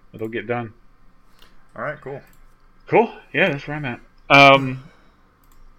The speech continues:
Speaker 1: let me make sure I, uh, have that right. I do. Um, as always, if you guys get the chance, head over to facebook dot com backslash mammoth games inc.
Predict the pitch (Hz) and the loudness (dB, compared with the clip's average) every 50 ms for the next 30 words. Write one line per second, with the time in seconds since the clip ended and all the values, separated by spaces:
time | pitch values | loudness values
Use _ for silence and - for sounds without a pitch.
0 | _ _ _ _ _ _ - 180 180 170 165 180 170 - - - - 180 190 185 | _ _ _ _ _ _ -6 -4 -2 -2 -2 -2 -2 -4 -6 -6 -4 -4 -4 -4
1 | 180 156 135 127 131 123 117 117 113 110 113 113 - - - - - - - - | -4 -4 -4 -4 -4 -4 -4 -4 -6 -6 -8 -10 -14 -18 -20 -20 -20 -20 -20 -20
2 | - _ _ _ _ _ _ _ _ _ - 135 135 127 113 117 131 120 117 131 | -20 _ _ _ _ _ _ _ _ _ -12 -12 -12 -10 -10 -10 -10 -10 -10 -10
3 | 135 135 135 139 139 127 101 107 107 107 110 127 _ _ _ - - 202 190 143 | -8 -8 -6 -8 -8 -10 -10 -12 -14 -14 -14 -20 _ _ _ -12 -10 -4 -4 -2
4 | 135 143 170 180 170 - - 139 139 135 127 123 123 120 117 113 110 - - 127 | -2 -2 -4 -6 -8 -2 2 6 6 6 6 6 2 -2 -8 -12 -14 -12 -4 -2
5 | 165 196 208 160 156 139 160 165 160 147 143 143 131 113 117 131 127 131 123 113 | 0 0 0 0 -2 -2 0 0 0 0 -2 -2 -6 -10 -12 -8 -2 0 0 0
6 | - - 123 - - - - - 107 101 107 - - 160 156 120 104 87 - - | 0 -4 -10 -12 -12 -14 -14 -12 -12 -12 -10 -8 -8 -6 -6 -6 -8 -10 -12 -12
7 | 95 87 - - 98 82 76 - - - 98 95 90 85 - - - - 120 104 | -14 -14 -14 -16 -16 -16 -16 -18 -18 -14 -12 -10 -10 -10 -14 -16 -12 -10 -10 -10
8 | 92 85 82 92 - - 123 131 123 - - - 98 69 - - - 127 147 160 | -10 -12 -16 -12 -4 -2 0 0 -2 -4 -8 -12 -12 -12 -12 -14 -10 -8 -6 -6
9 | 143 117 - - - 90 82 82 87 - 127 120 110 107 - | -6 -8 -10 -14 -16 -16 -16 -14 -12 -8 -8 -8 -8 -10 -14